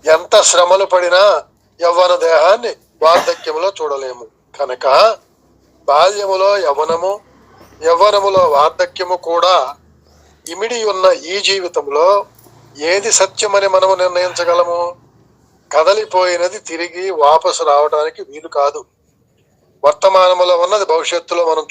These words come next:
చూడలేం. భవిష్యత్తును వర్తమానములో అనుభవించడానికి వీలు పడదు. కనుక past is past, forget the past.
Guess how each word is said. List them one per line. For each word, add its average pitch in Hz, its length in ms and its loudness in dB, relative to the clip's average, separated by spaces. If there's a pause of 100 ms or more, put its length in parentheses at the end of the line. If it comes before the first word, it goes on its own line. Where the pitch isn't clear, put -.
చూడలేం. 143 280 -2 (960)
భవిష్యత్తును 202 640 0
వర్తమానములో 185 800 0
అనుభవించడానికి 175 680 -2
వీలు 156 220 -10
పడదు. 131 300 -6 (840)
కనుక 170 260 -4
past 156 480 0
is 175 140 -8
past, 156 480 0 (2250)
forget 180 320 2
the 220 200 -4
past. - 580 -8